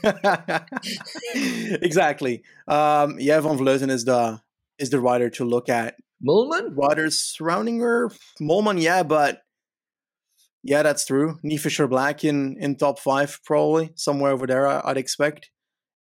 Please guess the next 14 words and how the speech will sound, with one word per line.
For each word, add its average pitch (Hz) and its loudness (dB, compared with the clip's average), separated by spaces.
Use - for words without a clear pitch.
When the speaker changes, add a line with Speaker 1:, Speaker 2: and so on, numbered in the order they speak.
Speaker 1:
Anyone 139 4
in 131 2
other 147 2
teams? 160 -2
Mavi 139 0
Garcia, 143 0
perhaps, 151 -4
in 135 -4
a, 131 -2
in 139 -4
a 131 -2
close 143 0
position, 151 -4
but 127 2